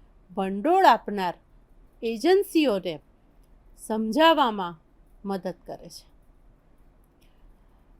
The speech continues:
અ, ત્યારબાદ જ છઠ્ઠું આપણે જો પડતર ખર્ચ જોઈએ તો તે પદ્ધતિમાં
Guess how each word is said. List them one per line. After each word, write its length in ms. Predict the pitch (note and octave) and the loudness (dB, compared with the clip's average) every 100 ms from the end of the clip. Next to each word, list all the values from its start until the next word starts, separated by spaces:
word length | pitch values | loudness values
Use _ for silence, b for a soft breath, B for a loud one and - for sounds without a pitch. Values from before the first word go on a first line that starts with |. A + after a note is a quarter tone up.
| - | -6
અ, 40 | G#3+ A3+ A#3 A#3 - _ - - | -4 -2 -4 -8 -12 _ -18 0
ત્યારબાદ 540 | D#4 F4+ F4 F4+ D#4 | 4 6 6 4 4
જ 120 | - D#4+ D4+ C#4 - _ - | 0 0 0 -2 -6 _ -16
છઠ્ઠું 720 | - A#3+ - - D4+ C#4+ - - | -8 -8 -10 -10 -8 -6 -10 -4
આપણે 320 | G#3+ G#3+ A3+ | -2 -2 -6
જો 140 | G#3+ A3+ | -6 -6
પડતર 380 | A3+ G#3+ A3+ | -6 -4 -4
ખર્ચ 280 | G#3+ A3+ A3 - - | -6 -8 -10 -10 -16
જોઈએ 440 | F#3 G3 A3 A3+ | -8 -8 -6 -8
તો 200 | F3+ F#3+ | -8 -10
તે 200 | F3+ B3 | -8 -6
પદ્ધતિમાં 800 | D4 D4 G3+ C#4 B3+ A3+ G#3 E3+ | -2 -2 -2 -4 -2 -6 -6 -10